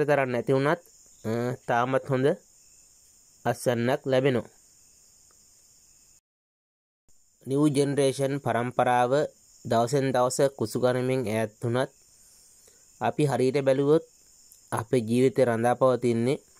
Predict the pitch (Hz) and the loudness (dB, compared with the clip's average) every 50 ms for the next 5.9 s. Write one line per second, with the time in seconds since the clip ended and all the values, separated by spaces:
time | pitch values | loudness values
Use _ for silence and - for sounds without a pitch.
0 | _ _ - _ _ _ - - _ _ _ - - - 123 - 135 - 127 123 | _ _ -20 _ _ _ -20 -20 _ _ _ -6 -4 -4 -2 -2 -2 -2 -2 -2
1 | 120 107 123 131 131 135 139 - 147 127 92 - - _ _ _ _ _ _ _ | -2 -2 -2 -2 0 -2 -2 -2 -2 -4 -6 -8 -12 _ _ _ _ _ _ _
2 | - - - - - - _ - 123 131 135 147 151 147 156 156 151 156 - - | -20 -20 -20 -20 -20 -20 _ -2 0 2 2 2 2 2 0 0 0 0 -2 -2
3 | 147 139 139 131 123 127 127 - 143 143 143 135 127 127 127 131 131 131 - - | 0 2 2 2 0 -2 -2 0 0 0 0 0 0 2 2 2 2 0 -2 -2
4 | 135 131 135 143 165 190 190 - - - - - - - - - - - - - | -2 0 0 0 -2 -4 -6 -12 -20 -20 -20 -20 -20 -20 -20 -20 -20 -20 -8 -2
5 | 135 127 127 - - - 123 123 135 143 143 139 135 123 110 98 - | -2 -2 -2 -2 -2 -2 -2 0 0 -2 -2 -2 -2 -2 -4 -6 -8